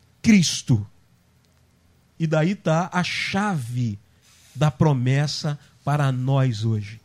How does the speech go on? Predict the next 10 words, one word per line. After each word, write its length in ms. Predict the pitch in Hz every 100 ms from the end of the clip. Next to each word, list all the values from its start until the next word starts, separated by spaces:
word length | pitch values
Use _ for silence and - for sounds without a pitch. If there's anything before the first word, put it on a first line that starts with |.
| _ - - -
Que 100 | 185
toda 640 | - _ 247 269 240 247
promessa 680 | - 233 208 165 165 - 170
para 300 | - 175 170
a 20 | 165
minha 480 | 156 190 262 262
vida 580 | 190 135 156 135 120 107 - - - -
que 120 | 190
não 240 | 170 220
passar 680 | 262 220 196 - 147 139 123